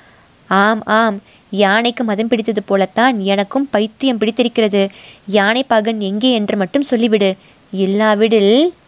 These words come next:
என்று முருகையன் சிறிது அதிகார தோரணையில் அவனிடம் பேசத் தொடங்கினான். சுற்றுமுற்றும் பார்த்து கொண்டிருந்த ரேவதாசன் இப்போது முருகையனை பார்த்து புன்னகை புரிந்தான்.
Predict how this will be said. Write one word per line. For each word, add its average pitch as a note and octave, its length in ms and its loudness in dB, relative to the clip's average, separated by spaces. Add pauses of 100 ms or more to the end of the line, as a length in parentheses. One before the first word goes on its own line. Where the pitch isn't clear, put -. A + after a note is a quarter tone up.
(400)
என்று A#3+ 340 0
முருகையன் G#3 580 0 (260)
சிறிது B3 480 2
அதிகார A3+ 420 2
தோரணையில் A3+ 520 0
அவனிடம் G3+ 480 -2
பேசத் A3 280 0
தொடங்கினான். G3+ 560 -2 (320)
சுற்றுமுற்றும் C4+ 800 0
பார்த்து A3 320 -2
கொண்டிருந்த G3+ 480 -2
ரேவதாசன் F#3+ 720 0 (320)
இப்போது C#4 480 2
முருகையனை A#3 640 0
பார்த்து F#3 360 -2
புன்னகை G#3+ 400 -2
புரிந்தான். G3+ 640 -2